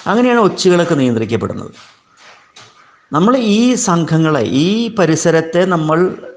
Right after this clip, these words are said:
നശിപ്പിക്കുമ്പോൾ ഏതെങ്കിലും ഒരു ഇനം അല്ലെങ്കിൽ ഒരു ജീവി കൂടുതൽ വളർന്നു വരും. കാരണം അവരെ ആക്രമിക്കാൻ ആരുമില്ല. അപ്പോൾ അവർക്ക് യഥേഷ്ടം വിലസാൻ പറ്റും. അവരുടെ ഒരു വിരാ-, ഈ, വിഹാരഭൂമിയായിട്ട് മാറുകയാണ് ചെയ്യുന്നത്.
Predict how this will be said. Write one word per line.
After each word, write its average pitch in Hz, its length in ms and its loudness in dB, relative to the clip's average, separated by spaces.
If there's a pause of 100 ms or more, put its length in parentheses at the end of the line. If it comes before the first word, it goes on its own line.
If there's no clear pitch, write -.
നശിപ്പിക്കുമ്പോൾ 127 760 -4 (840)
ഏതെങ്കിലും 208 580 2
ഒരു 185 140 4
ഇനം 143 500 0
അല്ലെങ്കിൽ 143 320 0
ഒരു 143 80 0
ജീവി 110 600 -2 (340)
കൂടുതൽ 175 360 2
വളർന്നു 107 360 0
വരും. 85 180 -8 (520)
കാരണം 143 160 0
അവരെ 151 200 2
ആക്രമിക്കാൻ 156 480 -2
ആരുമില്ല. 151 440 0 (640)
അപ്പോൾ 170 180 0
അവർക്ക് 190 180 0
യഥേഷ്ടം 147 680 0 (480)
വിലസാൻ 147 480 0
പറ്റും. 107 200 -6 (920)
അവരുടെ 139 240 0
ഒരു 156 380 2
വിരാ-, 135 340 0
ഈ, 135 240 -2
വിഹാരഭൂമിയായിട്ട് 127 920 0
മാറുകയാണ് 95 460 -6
ചെയ്യുന്നത്. - 300 -20